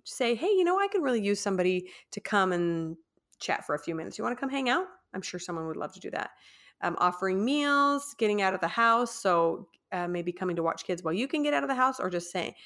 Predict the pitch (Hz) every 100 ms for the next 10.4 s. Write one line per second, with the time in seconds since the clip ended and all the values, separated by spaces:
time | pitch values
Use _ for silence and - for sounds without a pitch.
0 | - - - 202 214 190 175 - - 175
1 | 175 180 165 156 180 175 156 190 311 320
2 | 311 294 294 294 233 190 180 220 220 214
3 | 220 208 190 196 220 220 208 220 226 _
4 | _ - - - - _ _ 170 175 -
5 | 185 - 185 180 175 170 170 262 285 254
6 | 233 226 220 220 233 226 220 214 185 190
7 | 202 190 185 185 180 180 175 185 - -
8 | - _ _ - 180 196 220 247 254 -
9 | 175 175 175 180 180 165 - - 160 170
10 | - - -